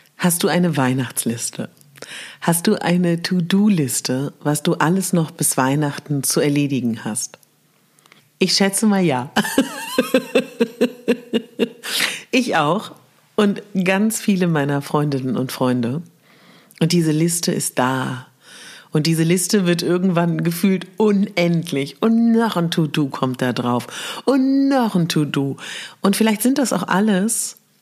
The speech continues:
tolle To-Dos. Aber es macht uns fertig. Und was ich dir an dieser Stelle schon mal sagen möchte,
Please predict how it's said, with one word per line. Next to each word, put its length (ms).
tolle 320
To-Dos. 680
Aber 100
es 100
macht 300
uns 220
fertig. 680
Und 100
was 180
ich 100
dir 180
an 80
dieser 220
Stelle 300
schon 180
mal 120
sagen 420
möchte, 540